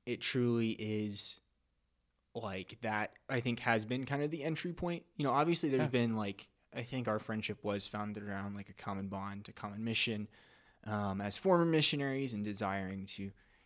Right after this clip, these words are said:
Speaker 1: continue to be on mission, um, and to share that, that mission with someone. Um, but I think it's always been for me too. It's been, I think with you and a lot of my friendships at the moment, I think, um, seem to be very naturally, you know, I,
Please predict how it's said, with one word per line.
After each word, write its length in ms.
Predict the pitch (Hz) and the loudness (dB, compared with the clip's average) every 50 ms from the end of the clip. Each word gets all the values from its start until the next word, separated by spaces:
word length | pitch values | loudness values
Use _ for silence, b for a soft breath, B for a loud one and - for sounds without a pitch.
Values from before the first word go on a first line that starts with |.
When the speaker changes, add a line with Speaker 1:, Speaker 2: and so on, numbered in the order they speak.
| b b | b b
Speaker 1:
continue 420 | - 117 110 - 117 113 110 110 107 | -4 -4 -2 0 0 2 2 2 0
to 80 | 101 98 | 0 -2
be 160 | 92 98 98 | -2 -2 -2
on 160 | 95 92 92 92 | 0 0 -2 -2
mission, 460 | 95 92 - - 92 87 95 101 - _ _ - | -2 -2 -4 -4 -6 -6 -8 -10 -12 _ _ -12
um, 420 | 113 101 98 92 90 92 98 107 - _ _ b b b b b b b b b b b _ _ | -10 -8 -8 -8 -8 -10 -12 -14 -16 _ _ b b b b b b b b b b b _ _
and 200 | 117 104 107 107 - | -6 -6 -4 -4 -2
to 100 | 117 107 | 0 2
share 300 | - - 117 113 117 113 | 4 4 6 4 4 2
that, 240 | 104 87 - - - - | 2 0 -2 -4 -8 -8
that 200 | 117 110 87 - | -6 -6 -4 -4
mission 360 | - 101 - - - - 78 | -6 -6 -4 -4 -4 -4 -6
with 140 | 82 - - | -12 -12 -10
someone. 440 | - - - 76 73 73 69 - - - _ _ _ _ _ | -10 -10 -10 -10 -12 -14 -14 -14 -14 -16 _ _ _ _ _
Um, 480 | 123 117 110 104 95 80 87 101 - - - b b b b b b b | -6 -4 -2 -2 -2 -4 -6 -8 -12 -14 -18 b b b b b b b
but 80 | - 156 | 6 8
I 40 | 180 | 8
think 120 | 220 226 190 | 10 10 8
it's 80 | 156 147 | 8 10
always 200 | 143 147 139 127 | 10 10 10 8
been 140 | 131 127 | 6 2
for 140 | 117 - 113 | 0 -2 -2
me 180 | 113 120 123 120 | -2 0 0 -2
too. 260 | 120 - 120 113 110 | -2 -2 -2 -2 -2
It's 180 | 104 98 - - | -4 -4 -8 -8
been, 340 | - 113 107 104 101 98 - b b b b b b - | -8 -6 -6 -4 -6 -6 -8 b b b b b b -2
I 60 | 156 165 | 2 2
think 220 | 185 175 - - - | 2 2 0 -2 -2
with 240 | 135 143 135 120 143 | 2 2 2 2 0
you 280 | 180 220 233 233 220 | -2 -2 0 0 0
and 100 | 185 147 | 0 0
a 140 | 131 - 127 | 0 -2 -2
lot 220 | 127 120 135 165 | 2 4 6 6
of 60 | 214 214 | 6 4
my 100 | 208 170 | 2 0
friendships 460 | - - 147 139 147 - 160 160 - | 0 0 0 0 0 0 -2 -6 -6
at 60 | - | -6
the 60 | - 107 | -4 -4
moment, 440 | 104 101 98 107 117 139 147 - - - | -2 -2 -2 -2 -2 -4 -4 -6 -10 -12
I 60 | - 117 | -12 -12
think, 420 | - - 120 113 110 104 - - b b b b b b b b b b b _ | -8 -6 -4 -4 -4 -6 -8 -12 b b b b b b b b b b b _
um, 440 | - 113 107 104 101 98 98 104 110 - | -8 -4 -4 -2 -2 -2 -4 -6 -6 -4
seem 240 | - - 165 170 165 | -2 0 0 4 4
to 100 | 165 143 | 4 4
be 260 | 139 135 131 120 113 | 6 4 4 4 4
very 300 | 101 101 110 113 110 107 | 4 4 4 4 4 4
naturally, 840 | 101 101 98 98 104 107 - - - 120 113 117 117 120 120 120 - | 2 0 0 -2 -2 -4 -4 -4 -4 -2 -2 0 -2 -2 -4 -4 -6
you 100 | - 107 | -8 -8
know, 100 | 104 98 | -6 -6
I, 180 | 98 101 101 | -6 -6 -6